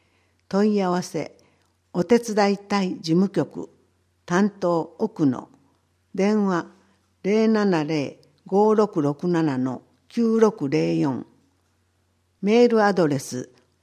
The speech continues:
大文字O、小文字ティーイーティーエスユーディーエーアイティーアイ、数字一二アッ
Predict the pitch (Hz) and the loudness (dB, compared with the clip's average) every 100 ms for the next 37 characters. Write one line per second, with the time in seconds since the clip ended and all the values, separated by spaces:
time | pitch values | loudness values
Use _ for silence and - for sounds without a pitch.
0 | _ - 202 226 214 196 180 170 160 _ | _ -2 2 4 4 2 0 -8 -10 _
1 | - 196 147 - _ _ _ _ _ _ | -4 -2 -2 -6 _ _ _ _ _ _
2 | _ _ - 208 214 208 185 165 - _ | _ _ -4 2 2 2 -2 -8 -12 _
3 | _ - 214 208 190 - 208 202 190 - | _ -6 -4 -4 -8 -8 -6 -4 -6 -8
4 | - 202 185 - - 190 - 175 180 165 | -6 -4 -4 -6 -6 -6 -4 -6 -4 -4
5 | 135 - _ _ - 156 208 214 - - | -6 -12 _ _ -14 -4 -2 -2 -6 -8
6 | 190 185 170 - 185 143 - - 202 196 | -4 -4 -4 -6 -4 -4 -6 -10 -6 -6
7 | 185 - 190 175 165 - 175 147 - - | -8 -8 -4 -2 -4 -6 -4 -4 -6 -20
8 | _ _ _ - - 220 233 190 208 185 | _ _ _ -14 0 4 4 2 -6 -6
9 | - 202 - 208 214 220 180 127 - _ | -8 -12 -6 -2 0 2 2 0 -8 _
10 | _ _ - 190 | _ _ -8 -6